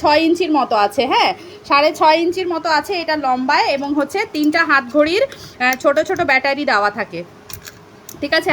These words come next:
হাত ঘড়ি ছোট ছোট তিনটা ব্যাটারি দেওয়া থাকবে। আহ, পরবর্তীতে যদি ব্যাটারিটা হচ্ছে শেষ হয়ে যায়, তাহলে তোমরা কিন্তু এই, এই মানে ব্যাটারিটা দেখিয়ে, আহ, অন্যান্য হার্ডওয়্যার বা হাত ঘড়ির দোকান থেকে এরকম ছোট ছোট ব্যাটারি নিতে পারবা। এই যে কভারটা এইভাবে খোলা যায়, লাগানো যায়।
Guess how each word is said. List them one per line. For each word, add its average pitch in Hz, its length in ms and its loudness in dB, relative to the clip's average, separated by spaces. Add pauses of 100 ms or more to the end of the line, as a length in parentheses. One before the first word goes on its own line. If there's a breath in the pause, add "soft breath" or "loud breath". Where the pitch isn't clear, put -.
হাত 254 140 2 (100)
ঘড়ি 339 180 0 (120)
ছোট 294 120 2 (100)
ছোট 359 120 -4 (100)
তিনটা 311 260 0
ব্যাটারি 277 300 -2
দেওয়া 302 260 0
থাকবে। 285 380 -2
আহ, 254 580 -2 (120)
পরবর্তীতে 311 560 2 (140)
যদি 302 200 -2
ব্যাটারিটা 277 500 0
হচ্ছে 302 200 0
শেষ 320 240 2 (100)
হয়ে 320 160 4
যায়, 294 260 2 (380 loud breath)
তাহলে 294 320 2
তোমরা 294 260 4
কিন্তু 311 180 -4
এই, 320 220 -2 (200)
এই 254 100 0 (220)
মানে 247 200 -4
ব্যাটারিটা 277 380 0 (100)
দেখিয়ে, 370 360 0
আহ, 226 680 2
অন্যান্য 269 300 2
হার্ডওয়্যার 262 600 4
বা 240 140 0
হাত 240 200 -4
ঘড়ির 277 260 2
দোকান 269 260 2
থেকে 320 140 -4
এরকম 294 280 -4
ছোট 247 120 2 (100)
ছোট 285 100 -2 (100)
ব্যাটারি 226 400 0
নিতে 214 160 -6
পারবা। 175 300 -2 (320 loud breath)
এই 226 140 4
যে 233 100 2
কভারটা 247 320 2
এইভাবে 262 260 2 (100)
খোলা 262 300 4
যায়, 349 120 2 (100)
লাগানো 220 300 -4
যায়। 165 180 -2